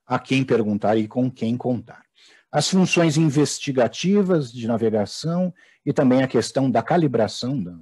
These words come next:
de outros dois instrumentos, como é o caso do espectrômetro infravermelho e da, e da câmera imageadora, estão aqui identificadas. Em,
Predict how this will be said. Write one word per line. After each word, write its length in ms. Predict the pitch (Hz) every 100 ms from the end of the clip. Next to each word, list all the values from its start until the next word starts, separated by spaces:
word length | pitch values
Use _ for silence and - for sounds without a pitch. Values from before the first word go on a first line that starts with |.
| -
de 480 | 73 90 82 95 92
outros 460 | 123 156 113 98
dois 300 | 107 120 110
instrumentos, 720 | 104 - 110 98 107 123 - - _ _ _
como 180 | 117 117
é 40 |
o 40 | 104
caso 300 | 107 101 98
do 80 |
espectrômetro 720 | 104 - 101 - 101 98 90 95
infravermelho 800 | 90 92 90 85 87 107 139
e 20 | 107
da, 280 | 95 82 - _ _ _ _ -
e 80 |
da 140 | 95 92
câmera 480 | - 101 95 92 - _
imageadora, 840 | 101 95 90 95 95 95 127 160 - _ _ _ _ _ _ _ _ _ _
estão 280 | - 104 101
aqui 600 | 95 - 95 90 80 -
identificadas. 1080 | - 92 107 107 - 135 123 139 170 131
Em, 100 | -